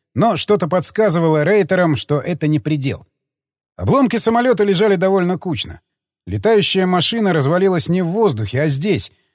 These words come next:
при ударе о землю. Следовательно, ракеты комплекса «Панцирь С один», если это работал он, оказались недостаточно мощными, чтобы выпотрошить этого «Левиафана» в небе. Быть может, ракета и не попала в цель, а разорвалась рядом, поразив осколками двигатель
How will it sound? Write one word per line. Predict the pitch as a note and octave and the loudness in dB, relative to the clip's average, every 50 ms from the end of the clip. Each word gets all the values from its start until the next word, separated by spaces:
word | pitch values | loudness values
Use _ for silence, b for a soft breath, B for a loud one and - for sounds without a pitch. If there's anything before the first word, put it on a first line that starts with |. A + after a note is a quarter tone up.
| _ _ - | _ _ -6
при | G#2+ B2+ | -4 -2
ударе | D3 D#3 C#3+ F3+ F3 D#3 D#3 D#3 | -2 0 0 0 2 2 2 0
о | |
землю. | D3+ C#3 D3 D#3+ C3 F#2+ E2 C#2 - _ _ _ _ _ _ _ _ _ _ | 0 0 0 -2 -2 -2 -6 -8 -12 _ _ _ _ _ _ _ _ _ _
Следовательно, | - - A#2 G3+ A#3+ A3 A3+ A3 G#3 D3+ F#3+ G#3 G3+ G3+ G3 F3+ C#3+ | -12 -6 -2 0 2 2 4 2 2 2 2 2 2 2 2 2 0
ракеты | D3+ C#3 - G#3 G#3 D3+ F3+ D#3 | -2 -2 0 -2 -2 0 -2 -2
комплекса | - G3+ G#3 F3+ C#3+ E3+ D#3 - - E3 D3+ | 0 0 0 0 0 -2 -4 -4 -2 -4 -4
«Панцирь | - - - F#3+ F3+ E3 - - D3+ C#3+ - | -2 0 0 0 0 0 0 -2 -2 -2 -2
С | - E3+ - - | -2 -2 -2 0
один», | C#3 C#3 C#3 G3 A#3 A3+ F#3 A2+ b b b b b b b _ | 0 -2 -2 -2 -2 0 -2 -2 b b b b b b b _
если | - G#2 A#2+ G#2+ - C#3 | -6 -4 -4 -2 -2 -2
это | C3 G#2+ C3+ C3 | -2 -2 -2 -2
работал | C#3 C3+ C3+ B2+ G#2+ B2+ C3 C3+ | -2 0 -2 -2 -2 0 0 0
он, | B2 G2 E2+ - _ _ _ _ _ _ _ - | 0 -2 -4 -6 _ _ _ _ _ _ _ -10
оказались | F#2 F#2+ D3 D3+ D#3 A#3 B3 A3+ G#3+ E3 - | -8 -4 -2 0 2 4 4 4 2 2 2
недостаточно | G3 G3+ F3 G#3 F#3 - - A3+ G3+ G3 F3+ - G3+ G#3 G#3 | 0 0 2 0 0 0 0 0 0 0 -2 -2 -2 -2 0
мощными, | G#3 G#3+ F#3+ C#3 - A#2 G#2+ G#2 G#2+ | 0 0 0 -2 -2 -2 -2 -2 -2
чтобы | G2 - D#3 D3+ D3+ D#3 B2+ | -4 -2 -2 -2 0 0 0
выпотрошить | G#2+ C#3+ G#3+ F3+ F3+ E3 D#3 D#3 D3 - D3+ C3+ - - _ _ - | 0 -2 -2 -2 -4 -4 -2 -2 -4 -2 -4 -6 -6 -8 _ _ -6
этого | D3 E3 D3 - D3+ D3 C#3+ | -4 -4 -2 0 0 0 2
«Левиафана» | C#3 C#3 B2+ C#3 C#3+ C#3 B2+ - F3 E3+ C#3+ C3+ C3+ | 2 0 0 0 0 -2 -2 -2 -2 0 0 0 0
в | C#3+ | 0
небе. | D3 D3 B2 F2+ D2 - - _ _ _ _ _ _ _ _ _ - | 0 0 -2 -2 -6 -10 -16 _ _ _ _ _ _ _ _ _ -12
Быть | - F2+ G#2+ E2+ | -6 -6 -4 0
может, | - A3+ A#3+ G3 - | 0 0 0 0 0
ракета | - - G#3+ - A#3 A#3+ F#3+ - G#3+ | 0 0 0 0 0 -2 0 2 2
и | G#3+ | 2
не | G#3 F#3 | 2 2
попала | - G#3+ G#3 - A#3 A#3 G3+ F3+ D#3 | 2 0 0 2 2 2 2 2 0
в | - | -2
цель, | - - D3 C3+ A2 A#2 | -2 -2 -2 0 0 0
а | B2 | 0
разорвалась | C3+ C#3 C3+ D#3 D#3 D#3+ F3+ G3 G#3+ G#3 - - | 0 0 0 0 2 2 2 2 2 2 2 2
рядом, | F3 G3 G#3+ A3 F#3 C#3 A#2 G2+ F#2+ | 2 2 2 2 2 0 -2 -4 -4
поразив | - A#2 A2 A#2+ A#2+ C#3 G#3+ F3+ F3 | -4 -4 -2 -2 -2 -2 -2 -2 -2
осколками | D#3+ - - - G3 G3 D#3+ - E3 D3+ D3+ | -2 -2 -2 0 0 0 0 0 0 0 0
двигатель | D3 A#2 G#2 D3+ G#3+ A3+ F3 F#3+ D#3 - F3 D#3 A2+ b | 0 -2 -2 -2 -2 -2 -2 -2 -2 0 -2 -2 -2 b